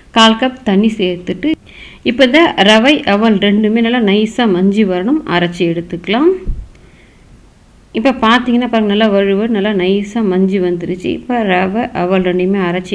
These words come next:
எடுத்தாச்சு. இப்ப மறுபடியும் அதே மிக்சிங் பவுலுக்கு இந்த மாவை சேர்த்துட்டு, அது கூடவே அதே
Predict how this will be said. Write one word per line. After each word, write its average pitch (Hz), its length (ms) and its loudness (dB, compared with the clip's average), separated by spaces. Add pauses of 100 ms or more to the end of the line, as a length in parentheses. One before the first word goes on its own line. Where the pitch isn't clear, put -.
எடுத்தாச்சு. 175 520 -4 (600)
இப்ப 269 220 -2
மறுபடியும் 202 420 0
அதே 208 180 -2 (100)
மிக்சிங் 190 380 -4
பவுலுக்கு 170 400 -4
இந்த 190 160 -2 (120)
மாவை 175 280 -2 (120)
சேர்த்துட்டு, 165 580 -6 (1600)
அது 220 120 4 (180)
கூடவே 214 360 2 (120)
அதே 190 180 0